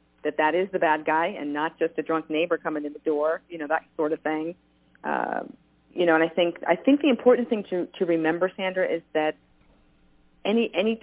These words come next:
tool like that still is a me-, is a mechanical tool and it can fail. So we always wanna make sure that we're trained if, if for some reason that laser doesn't work or the flashlight doesn't work.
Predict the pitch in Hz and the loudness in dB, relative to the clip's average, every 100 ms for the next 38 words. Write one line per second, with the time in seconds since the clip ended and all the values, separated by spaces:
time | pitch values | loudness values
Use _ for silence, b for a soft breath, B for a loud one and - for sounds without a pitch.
0 | - 233 202 170 165 160 156 _ 196 185 | 0 2 4 2 0 -4 -8 _ 0 2
1 | 175 165 147 151 147 151 151 165 160 160 | 0 -4 -6 -6 -6 -6 -6 -6 -6 -8
2 | - 156 147 143 - 139 - - - - | -4 -2 0 -4 -8 -12 -10 -8 -8 -10
3 | _ _ _ _ _ - 175 165 165 208 | _ _ _ _ _ 2 4 4 2 4
4 | 214 220 214 190 175 170 160 - 165 156 | 4 2 0 -4 -2 -2 -4 -2 -2 0
5 | 143 151 151 - - 175 165 156 156 151 | -2 -4 -4 -12 -4 0 2 0 0 -4
6 | 147 _ _ _ _ - 202 202 - - | -6 _ _ _ _ -2 0 0 -16 -2
7 | 190 190 185 185 165 156 147 151 147 147 | -2 0 -2 -2 -2 -2 -4 -4 -4 -2
8 | 156 147 147 185 - 165 160 - 165 151 | -2 0 0 0 0 0 0 -2 -6 -4
9 | 147 - 147 - - 139 - - 117 | -4 -4 -4 -4 -12 -12 -14 -14 -12